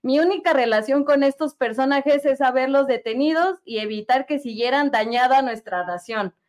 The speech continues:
A lo que tú, Julio, respondiste: Le invito, arroba Omar García Harfuch, a una entrevista para hablar sobre reputaciones, vida de trabajo, intereses políticos, dichos y otros temas nes-,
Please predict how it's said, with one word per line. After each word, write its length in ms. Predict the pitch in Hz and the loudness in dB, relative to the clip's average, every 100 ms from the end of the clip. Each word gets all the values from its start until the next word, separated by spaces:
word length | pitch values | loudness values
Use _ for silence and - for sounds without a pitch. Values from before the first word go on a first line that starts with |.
| _ _ - | _ _ -6
A 140 | 214 | -4
lo 160 | 240 240 | -2 -4
que 120 | 240 | -6
tú, 240 | 233 320 320 | -4 -4 -2
Julio, 360 | 349 339 339 | -2 0 0
respondiste: 840 | 311 233 226 214 277 294 294 175 170 _ _ _ | -2 -2 -4 -2 -2 -2 -4 -8 -10 _ _ _
Le 140 | 220 214 | -6 -4
invito, 420 | 233 269 294 294 294 | 0 0 0 2 2
arroba 580 | 220 202 233 233 240 247 - | 2 0 2 4 2 0 -4
Omar 260 | 190 196 | -6 -4
García 280 | 233 240 277 | -4 0 0
Harfuch, 540 | 269 320 302 311 349 - - | 2 0 0 -2 -4 -6 -2
a 160 | 226 | 2
una 200 | 269 302 | 2 2
entrevista 640 | 330 285 240 285 294 330 | 0 0 0 0 0 0
para 200 | 320 226 | 2 0
hablar 280 | 220 247 294 | 2 2 2
sobre 300 | 330 320 277 | 0 0 0
reputaciones, 960 | 220 208 214 208 190 190 277 220 165 - _ _ _ - | -2 -6 -8 -2 -2 0 0 0 -8 -14 _ _ _ -12
vida 380 | 208 302 311 | -4 0 4
de 120 | 302 247 | 4 2
trabajo, 600 | 220 220 220 220 175 - | 2 2 0 -2 -4 -4
intereses 640 | 214 220 240 269 285 311 | -8 -2 2 2 2 -2
políticos, 720 | 285 240 247 240 214 196 196 | -2 -4 -6 -10 -4 -2 -2
dichos 420 | 226 311 339 381 403 | -2 -4 -2 -4 -4
y 120 | 240 | -4
otros 280 | 247 254 277 | -2 0 2
temas 320 | 277 254 277 | 2 2 0
nes-, 220 | 262 226 | 0 -6